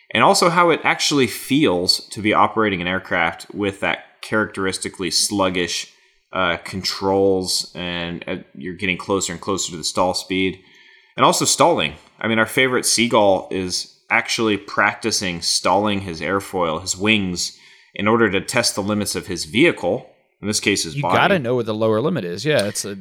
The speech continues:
Speaker 1: Right.
Speaker 2: really important thing for flying a parachute, too. Like, you, you have to know where that is so you don't accidentally do that when you're too low to the ground.
Speaker 1: Absolutely. And this, I mean, Jonathan Livingston Seagull, he's experimenting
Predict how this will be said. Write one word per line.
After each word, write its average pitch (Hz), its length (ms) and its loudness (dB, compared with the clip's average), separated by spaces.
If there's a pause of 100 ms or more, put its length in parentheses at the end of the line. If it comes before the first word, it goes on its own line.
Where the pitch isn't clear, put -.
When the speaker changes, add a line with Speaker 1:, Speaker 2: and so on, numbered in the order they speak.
Speaker 1:
Right. 127 240 4
Speaker 2:
really 127 220 4
important 127 380 -2
thing 139 160 -4
for 127 120 -10
flying 123 300 -4
a 104 60 -8
parachute, 135 500 -8
too. 123 200 -8
Like, 90 260 -10
you, 135 80 -10 (560)
you 131 60 0
have 160 120 0
to 120 80 -6
know 127 180 -2
where 127 120 4
that 113 160 0
is 143 180 2
so - 140 -2
you 113 60 -4
don't 120 160 -10 (100)
accidentally 117 720 -6
do 120 220 0
that 104 220 -2
when 110 120 -10
you're 101 80 -8
too 127 160 -10
low 117 140 0
to 107 60 -10
the 92 60 -12
ground. 110 380 -8 (280)
Speaker 1:
Absolutely. 139 460 2
And 113 100 2
this, 151 140 -2
I 135 80 -2
mean, 135 340 2 (320)
Jonathan 139 360 2
Livingston 127 340 2
Seagull, 139 300 4
he's 127 200 2
experimenting 107 1080 2